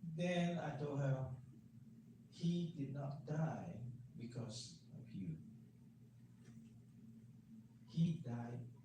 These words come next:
for you, not because of you. He fought with a man with a knife so gallantly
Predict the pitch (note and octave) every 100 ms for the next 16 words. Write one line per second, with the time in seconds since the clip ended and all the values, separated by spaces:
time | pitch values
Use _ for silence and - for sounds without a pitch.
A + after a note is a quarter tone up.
0 | - - - - - - C3 C3+ C#3 -
1 | - - - - - - - - - -
2 | - - B2 - G#2+ - G2 - - -
3 | - - - - - - - - - -
4 | - - - - - - - - - -
5 | - - - - - - - - - -
6 | - - - - G#3 - - E3 - -
7 | - - - - - - - D#3+ - -
8 | A2 C3+ C#3 C#3+ C3+ - E3 E3 G#2 G#2+
9 | C3+ - - - - - - - - -
10 | - G3 D#3 B2+ B2+ C#3+ D3+ D#3